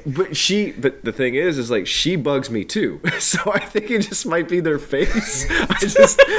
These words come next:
their face bothers me. Um, yeah, I, I hate this fucking dude. Also, I hate every fucking jacket in this movie. Everybody is wearing a biker jacket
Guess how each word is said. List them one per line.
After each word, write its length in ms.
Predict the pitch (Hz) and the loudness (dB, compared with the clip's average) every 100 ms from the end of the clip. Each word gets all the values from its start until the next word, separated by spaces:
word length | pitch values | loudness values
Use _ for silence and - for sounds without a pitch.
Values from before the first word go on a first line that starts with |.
| 480 | 0
their 180 | 160 160 | 0 -2
face 380 | - 156 147 165 | -2 0 0 -2
bothers 480 | - 113 127 160 160 | 0 2 2 0 0
me. 240 | 180 190 - - - - - | 0 -2 -4 -14 -18 -12 -2
Um, 540 | 120 107 95 90 85 - - | 2 2 2 -2 -6 -12 -10
yeah, 380 | - 143 143 107 | -4 -2 0 -2
I, 300 | 101 139 139 131 | -2 0 0 0
I 100 | 120 | -2
hate 240 | 127 127 | -2 -2
this 140 | 131 - | -4 -2
fucking 320 | 131 127 120 | -2 -2 -2
dude. 260 | 123 127 123 - - | 0 0 -2 -12 -6
Also, 460 | 165 240 190 131 - 190 | -4 -2 -2 -4 -4 -2
I 80 | |
hate 320 | 220 226 - - | 0 0 -4 -4
every 380 | 160 175 175 180 | -4 -2 -2 -4
fucking 640 | - - 170 165 151 135 | -4 -6 -4 -2 0 0
jacket 560 | - 117 117 107 82 - | 0 0 0 -2 -6 -4
in 160 | 107 | -6
this 160 | 98 90 | -4 -4
movie. 380 | 104 92 80 - | -4 -4 -6 -4
Everybody 1300 | 117 143 151 180 185 - - - - 135 131 131 120 | -2 0 0 -2 -2 -6 -20 -20 -4 0 2 2 0
is 120 | 104 | 0
wearing 320 | 120 120 117 | 0 2 2
a 120 | 113 | 0
biker 480 | 110 - 120 117 107 | -2 0 0 0 -2
jacket 580 | 90 95 80 - 76 71 | -2 -2 -4 -4 -8 -8